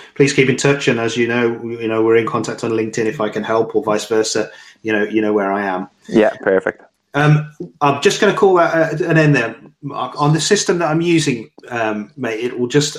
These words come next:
Speaker 1: ask you not to log off on the browser while it just uploads it all and, and processes it. So
Speaker 2: Yeah.
Speaker 1: although we'll come off the call, if you just leave it open for a little while, it will allow, it'll allow it to process it and then email me the,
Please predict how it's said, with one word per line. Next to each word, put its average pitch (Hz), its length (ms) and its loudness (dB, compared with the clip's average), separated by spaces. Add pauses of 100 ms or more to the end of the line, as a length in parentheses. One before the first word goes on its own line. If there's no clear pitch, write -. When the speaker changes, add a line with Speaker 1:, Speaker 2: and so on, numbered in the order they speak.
Speaker 1:
ask 143 260 -2
you 143 80 2
not 139 260 0
to 151 80 0
log 139 200 2
off 139 160 0
on 131 80 -2
the 127 60 -4
browser 143 600 0
while 131 180 2
it 127 80 -6
just - 240 -2
uploads 127 400 0
it 135 100 -2
all 131 300 2
and, 120 260 -4
and 120 180 -10
processes 123 540 -4
it. 156 200 -6 (440)
So - 160 -2
Speaker 2:
Yeah. 123 60 6
Speaker 1:
although 147 340 6
we'll 131 220 4
come 160 180 2
off 135 160 -2
the 127 80 -6
call, 123 460 2
if 127 160 -12
you 127 60 -10
just 143 180 -2
leave 135 180 0
it 127 100 -4
open 127 280 -4
for 123 140 -8
a - 20 -2
little 120 180 -6
while, 113 380 0
it 110 120 -12
will 113 200 -4
allow, 110 360 -4 (160)
it'll 113 140 -6
allow 113 180 0
it 110 60 -16
to - 60 -20
process 110 400 -6
it 113 100 -8
and 104 80 -12
then 107 120 -8
email 104 280 -8
me 101 140 -12
the, 101 200 -10